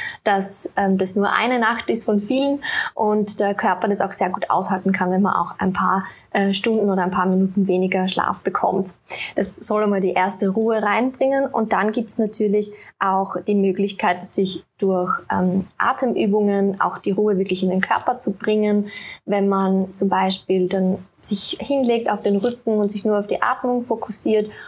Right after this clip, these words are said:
versucht länger auszuatmen als einzuatmen, dann gibt's die physiologische Antwort, äh, indem der Blutdruck sinkt, die Herzfrequenz sinkt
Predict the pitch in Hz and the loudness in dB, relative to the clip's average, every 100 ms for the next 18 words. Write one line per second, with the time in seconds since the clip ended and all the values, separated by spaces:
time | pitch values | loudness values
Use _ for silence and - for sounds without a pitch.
0 | - - 202 240 240 - 185 190 185 - | -8 -2 0 2 0 0 0 2 2 2
1 | 233 - - - 214 220 220 214 190 196 | 0 0 -2 0 0 0 0 2 0 0
2 | - 247 277 - 214 220 220 220 220 220 | 0 0 0 -2 0 0 0 0 -2 -6
3 | - - 190 196 196 196 202 190 - 190 | -14 -6 0 2 0 0 -4 -2 -2 0
4 | 196 190 190 185 190 - 190 190 185 - | 0 0 0 2 0 0 0 0 -4 -18
5 | _ - 226 262 240 208 208 202 - - | _ -2 0 -2 -2 0 0 -2 -6 -2
6 | 196 190 196 185 190 190 190 196 208 254 | 2 2 2 2 2 2 2 0 0 -2
7 | 262 240 233 - 208 208 208 202 208 214 | -2 -2 -2 0 2 0 -2 0 0 0
8 | - - 180 190 - 208 196 196 | -4 -2 0 2 2 2 2 0